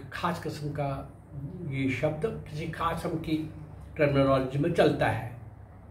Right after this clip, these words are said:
जब दादा, क्रांतिकारियों का दादा अर्थात बनारस जिले का मुख्य संगठक नियुक्त कर दिया गया, तो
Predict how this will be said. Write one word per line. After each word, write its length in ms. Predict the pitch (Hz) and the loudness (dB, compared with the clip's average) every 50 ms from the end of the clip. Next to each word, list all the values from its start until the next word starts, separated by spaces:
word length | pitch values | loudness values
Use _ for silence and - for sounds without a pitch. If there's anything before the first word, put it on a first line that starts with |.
| - - - - - - - - - - - - - - - - - - - - - - - 143 - | -18 -18 -18 -18 -16 -16 -16 -16 -16 -16 -14 -14 -14 -14 -14 -14 -16 -16 -18 -18 -18 -14 -10 -8 -4
जब 260 | - 185 185 185 160 | 0 0 0 2 2
दादा, 640 | - 143 123 127 135 170 202 190 139 135 - - - - - - - - - - - - - - - - - - - - - - - - - - - - - - | 2 4 4 6 6 6 8 8 6 6 4 0 -2 -8 -10 -14 -16 -16 -18 -18 -18 -20 -20 -20 -20 -20 -18 -18 -20 -20 -20 -18 -18 -18 -18 -18 -18 -12 -2 0
क्रांतिकारियों 880 | 196 202 202 220 247 247 - 311 311 311 269 233 233 247 254 254 254 254 | 4 6 6 6 4 6 8 8 8 10 8 8 6 6 4 2 2 2
का 100 | 247 233 | 2 4
दादा 400 | 196 208 190 185 185 202 226 226 | 4 6 6 6 6 6 6 6
अर्थात 560 | 214 - - - - 170 180 208 233 220 202 | 6 4 2 0 2 2 4 4 2 2 0
बनारस 560 | 170 160 151 147 147 156 160 156 - - - 151 | 0 2 2 4 2 2 2 0 -2 -4 -2 0
जिले 280 | 160 175 170 202 208 208 | 2 4 6 6 6 6
का 240 | - 202 190 202 214 | 6 4 4 4 4
मुख्य 460 | 196 175 170 170 - - - 226 220 | 4 2 2 0 -2 0 2 2 2
संगठक 680 | 214 - - 175 156 151 160 160 165 - - 247 - 233 | 2 0 0 0 2 2 2 0 -2 -4 -4 -4 0 2
नियुक्त 540 | 196 175 151 147 170 190 185 - - - - - | 4 4 4 6 6 4 4 2 0 -4 -4 0
कर 120 | 180 180 180 | 2 2 4
दिया 300 | 175 175 175 156 151 147 | 4 6 6 8 8 8
गया, 260 | 139 139 131 - 117 139 - 247 - - - - - - - - - - - - - - - - - - - - - - - - - - - - - - - - - - - - - - - - - - - - - - - - - - - - - - - - - - - - - | 6 6 4 4 4 2 2 0 -2 -6 -10 -12 -16 -18 -18 -18 -18 -18 -18 -18 -18 -18 -18 -18 -18 -16 -14 -14 -14 -14 -14 -16 -16 -16 -16 -16 -16 -14 -14 -14 -14 -14 -16 -16 -18 -18 -18 -18 -20 -20 -20 -18 -18 -18 -18 -18 -18 -18 -18 -18 -18 -18 -18 -18 -18 -18 -18 -4 4
तो 120 | 208 214 | 8 8